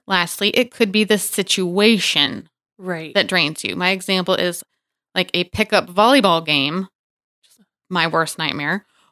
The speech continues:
Speaker 1: where you're being put on the spot to
Speaker 2: <laughs>
Speaker 1: perform,
Speaker 2: Uh-huh.
Speaker 1: and that is draining. So
Speaker 2: Yeah.
Speaker 1: even, again, it could be with people I love
Speaker 2: Uh-huh.
Speaker 1: in a place like Restful Park
Speaker 2: Uh-huh.
Speaker 1: that I love,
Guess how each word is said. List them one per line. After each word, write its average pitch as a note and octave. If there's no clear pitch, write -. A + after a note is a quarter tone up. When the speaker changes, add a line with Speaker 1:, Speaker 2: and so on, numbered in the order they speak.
Speaker 1:
where G#3+
you're A3
being G3+
put C4+
on A#3
the G3
spot A3
to -
Speaker 2:
<laughs> -
Speaker 1:
perform, F#3
Speaker 2:
Uh-huh. F3+
Speaker 1:
and G3
that E3
is E3+
draining. F3
So G3+
Speaker 2:
Yeah. F#3+
Speaker 1:
even, A3+
again, B3+
it A3
could G3
be E3
with E3+
people A3
I B3
love F#3+
Speaker 2:
Uh-huh. F3
Speaker 1:
in G3
a D3+
place G3+
like F#3
Restful G3
Park A#3+
Speaker 2:
Uh-huh. F3
Speaker 1:
that F#3
I D#3+
love, D#3